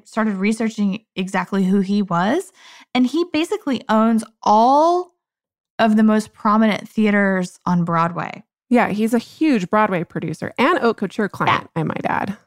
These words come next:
Speaker 1: Yeah, it was so great. It was really, really great. I loved that one. What about you?
Speaker 2: I mean, he was my number one. And honestly, I didn't even realize because I was watching it live. I saw him opening and closing, um,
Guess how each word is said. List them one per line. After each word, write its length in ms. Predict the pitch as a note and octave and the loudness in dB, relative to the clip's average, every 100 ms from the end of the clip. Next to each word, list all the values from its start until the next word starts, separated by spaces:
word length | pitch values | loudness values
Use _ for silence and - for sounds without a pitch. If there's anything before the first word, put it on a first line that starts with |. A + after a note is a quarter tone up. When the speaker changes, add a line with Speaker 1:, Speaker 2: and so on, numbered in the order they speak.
| - | -8
Speaker 1:
Yeah, 720 | C4 D#4 D#4 D4 B3 G3 F3+ | -6 -6 -6 -4 -4 -6 -8
it 60 | - | -4
was 120 | A3 A3+ | -2 -2
so 300 | - A#3 G3+ | 0 0 2
great. 260 | F#3+ E3+ - | 0 -4 -8
It 60 | |
was 160 | - - | -14 -10
really, 360 | F3+ G#3 F#3 E3 | -4 0 0 -2
really 200 | F#3 - | -8 -10
great. 240 | E3+ - | -10 -8
I 80 | - | -6
loved 320 | F3 F3 E3+ | -4 -4 -4
that 180 | - - | -6 -8
one. 160 | - - | -10 -6
What 120 | A3 | -2
about 200 | C#4+ C#4+ | 0 0
you? 200 | C#4+ - - _ _ _ - | -2 -6 -8 _ _ _ 0
Speaker 2:
I 120 | B3+ | 2
mean, 320 | B3 A#3+ A3+ | 2 2 0
he 300 | - C#4 D4 | -2 0 2
was 180 | C4+ B3+ | 2 2
my 140 | B3 | 0
number 400 | A3 G#3 G3+ F#3+ | 2 2 2 0
one. 300 | F3+ F3 F3 | 0 0 0
And 160 | - G#3+ | 0 2
honestly, 600 | G3+ A#3+ C4+ - A#3+ G#3 | 2 2 0 -2 -2 0
I 120 | G3 | 0
didn't 160 | B3 C4+ | 2 2
even 200 | A3+ F#3+ | 0 -2
realize 420 | F3+ A3 A3 G3+ F#3+ | 0 0 2 0 -2
because 220 | G3+ G3+ | -4 -2
I 60 | |
was 120 | G3 F#3 | -2 0
watching 360 | F3 F3 B3 | -2 0 -2
it 120 | A#3 | 0
live. 420 | F#3 E3 D3+ F3+ A3 | 0 0 2 0 0
I 140 | G3 | -2
saw 240 | G3 G3+ A#3 | 0 0 2
him 160 | B3 F#3 | 0 0
opening 400 | F#3+ - F#3+ F3+ | -2 -2 -2 -2
and 120 | E3+ | -4
closing, 720 | - F#3 F#3+ A3+ B3 C4 C4 | -4 -2 0 0 2 0 0
um, 260 | F#3 F3 | 0 -2